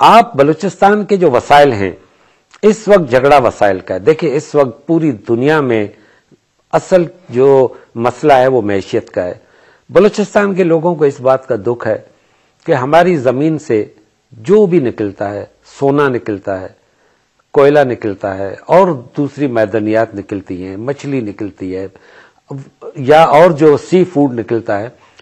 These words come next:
वो हम पर क्यों इस्तेमाल नहीं होता है, वो हमारे लिए क्यों नहीं है? जो भी, अ, बलूचिस्तान की पैदावार है, बलूचिस्तान इतना rich है। बलूचिस्तान में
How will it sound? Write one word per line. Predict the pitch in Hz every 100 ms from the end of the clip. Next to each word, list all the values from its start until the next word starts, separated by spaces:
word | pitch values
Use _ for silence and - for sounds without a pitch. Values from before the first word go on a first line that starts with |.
| 180
वो | 254
हम | 208 98 156 214
पर | - 269 233
क्यों | 254 269 254 - - _ _ _ 170
इस्तेमाल | - 180 175 170
नहीं | 156
होता | 151 104 -
है, | - _ _ _ _ _ _ -
वो | 226
हमारे | 175 123 175 226 262
लिए | 254
क्यों | 214 247
नहीं | 214 147
है? | 117 - _ _ _ _ _ _ 135
जो | 120 170 247 269
भी, | 214 254 233
अ, | 165 127 - 151 156 156
बलूचिस्तान | 135 156 160 180 - - 170 170 160 -
की | 156
पैदावार | 143 127 131 131 127 117
है, | 120
बलूचिस्तान | 113 147 165 180 - 180 185 175 117
इतना | - 170 175 139
rich | 123 123 -
है। | 110 - _ _ _ _ _
बलूचिस्तान | 113 151 160 175 151 160 151
में | 139 139 139